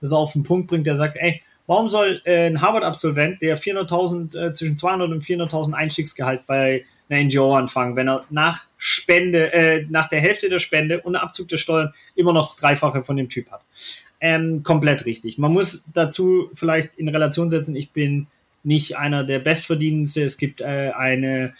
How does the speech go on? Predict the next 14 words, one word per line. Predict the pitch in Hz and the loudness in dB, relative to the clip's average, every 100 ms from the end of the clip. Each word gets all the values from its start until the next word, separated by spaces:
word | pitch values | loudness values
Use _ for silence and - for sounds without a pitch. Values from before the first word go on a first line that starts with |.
| - _ - | -20 _ -6
also | 123 | -4
Geschäftsführer | 135 - 156 151 156 143 | -2 0 0 0 -4 -2
verdienen | 143 143 139 | -2 -2 -2
zwischen | 139 139 135 | -4 -4 -4
vier | - 147 | 0 0
und | 135 | 0
sechstausend | 139 - - 143 139 131 | -2 -4 -6 -4 -2 -4
Euro, | 131 147 170 165 170 170 170 | -2 0 2 2 2 0 -2
ähm, | 160 156 156 147 | -4 -4 -2 -4
bei | 147 147 | -4 -4
Viva | 151 147 | -2 -2
Con | 143 147 | -4 -6
Agua | 147 147 | -6 -8
brutto. | 143 - 147 151 143 | -8 -6 -2 0 -2